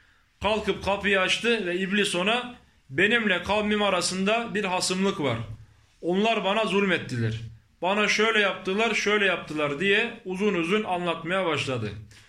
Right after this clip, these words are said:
Sonunda günün sonu geldi ve adamın öğle uykusu gitti. "Ben geldiğim zaman bana gel, senin hakkını alıvereyim." dedi.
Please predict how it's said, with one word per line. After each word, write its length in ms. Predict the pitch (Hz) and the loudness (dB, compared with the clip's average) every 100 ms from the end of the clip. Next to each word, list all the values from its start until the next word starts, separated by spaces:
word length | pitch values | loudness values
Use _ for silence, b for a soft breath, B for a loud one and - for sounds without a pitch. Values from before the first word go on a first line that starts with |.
| B B B | B B B
Sonunda 680 | - 202 214 208 233 226 165 | 0 2 4 2 2 0 0
günün 240 | 202 202 | 2 2
sonu 340 | 190 196 180 151 | 2 0 0 0
geldi 520 | 185 196 190 240 233 | 2 2 0 0 -2
ve 100 | 180 | -4
adamın 500 | 190 190 185 196 233 226 | -2 0 0 -2 -4 -4
öğle 220 | 190 202 | -2 0
uykusu 400 | 190 170 170 180 | 0 -2 -4 -4
gitti. 440 | 175 131 117 104 85 - - _ b b b b b b b | -2 -4 -6 -10 -10 -16 -20 _ b b b b b b b
"Ben 280 | 139 208 226 | 0 2 4
geldiğim 440 | 214 220 214 233 208 | 2 2 2 2 2
zaman 420 | 190 208 240 - | 2 2 -2 0
bana 220 | 196 208 | 0 0
gel, 240 | 190 175 120 117 - - | 2 0 0 -8 -14 -14
senin 320 | - 208 220 | -2 0 2
hakkını 440 | 208 202 190 208 | 0 0 0 2
alıvereyim." 680 | 202 190 208 196 175 208 185 | 2 2 2 2 2 2 2
dedi. 360 | 160 127 117 | 0 0 -4